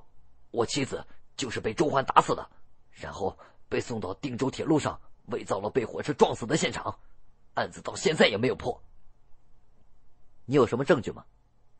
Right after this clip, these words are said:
杨洛皱着眉头问道。“有。”大力想都没想，“当时我妻子在帝王宫前台做接待员，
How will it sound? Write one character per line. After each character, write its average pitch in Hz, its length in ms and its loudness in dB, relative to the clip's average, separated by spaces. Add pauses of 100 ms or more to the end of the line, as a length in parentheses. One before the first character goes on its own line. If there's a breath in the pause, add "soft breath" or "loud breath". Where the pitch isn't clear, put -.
(240 soft breath)
杨 143 240 10
洛 196 180 12
皱 160 200 8
着 104 120 4
眉 117 160 4
头 - 140 -2
问 127 220 4
道。 - 160 -18 (640 soft breath)
“有。” - 360 6 (640)
大 170 220 12
力 143 200 6
想 117 300 4
都 170 100 8
没 110 140 4
想 - 160 -6 (440 soft breath)
，“当 139 160 4
时 120 240 2 (200 soft breath)
我 117 140 -2
妻 - 260 0
子 90 140 -10
在 127 180 0
帝 - 200 -4
王 127 180 0
宫 151 200 -2
前 139 200 -2
台 139 120 0
做 139 160 2
接 - 120 0
待 139 100 2
员， 113 280 8